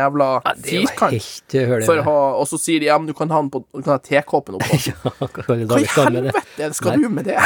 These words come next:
Speaker 2: Jeg mener jo, strikking er jo det faktisk noe du bør lære deg.
Speaker 1: Ja,
Speaker 2: Altså, jeg tenker jo
Speaker 1: det er
Speaker 2: når
Speaker 1: litt fornuftig.
Speaker 2: Ja, da kan du jo bruke, eh, produktet i hvert fall.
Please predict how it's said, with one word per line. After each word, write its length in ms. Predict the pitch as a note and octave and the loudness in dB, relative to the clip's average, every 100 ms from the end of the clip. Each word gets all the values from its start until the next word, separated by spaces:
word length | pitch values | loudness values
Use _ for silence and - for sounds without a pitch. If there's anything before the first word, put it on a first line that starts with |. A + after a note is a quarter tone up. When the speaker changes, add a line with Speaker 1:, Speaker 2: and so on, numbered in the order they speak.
| - | 0
Speaker 2:
Jeg 80 | D3+ | 2
mener 180 | F3+ C3 | 4 2
jo, 80 | C#3+ - | 0 -4
strikking 680 | - F3+ D3+ _ B2 G#3+ | -8 -8 -8 _ -4 -2
er 40 | D3+ | 0
jo 120 | B2+ | 0
det 120 | C#3 | -2
faktisk 280 | C3 A2 A#2+ | -4 -8 -6
noe 220 | C#3 A2+ | -4 -4
du 40 | A#2+ | -4
bør 180 | A#2 A2+ B2 | -2 -2 -4
lære 160 | G#2+ A2 | -4 -4
deg. 100 | B2+ _ | -6 _
Speaker 1:
Ja, 140 | - E3 | 0 2
Speaker 2:
Altså, 80 | D3+ | 4
jeg 40 | |
tenker 160 | F#3 D#3+ | 2 -2
jo 80 | C3+ | 0
Speaker 1:
det 60 | C#3+ | 2
er 40 | |
Speaker 2:
når 60 | C#3 | 2
Speaker 1:
litt 100 | D3 | 0
fornuftig. 400 | D3 F#3+ - - | -2 -4 -6 -10
Speaker 2:
Ja, 160 | F3 C#4+ | -6 -6
da 100 | G#3+ | -6
kan 120 | F3+ | -4
du 60 | D3+ | 0
jo 80 | D3 | 0
bruke, 380 | C3 C3+ - C#3+ C3+ | 0 -2 -2 -2 -2
eh, 20 | |
produktet 300 | B2 C3 A2 | -2 -6 -6
i 80 | - | -8
hvert 60 | E3 | -6
fall. 140 | F3+ | -6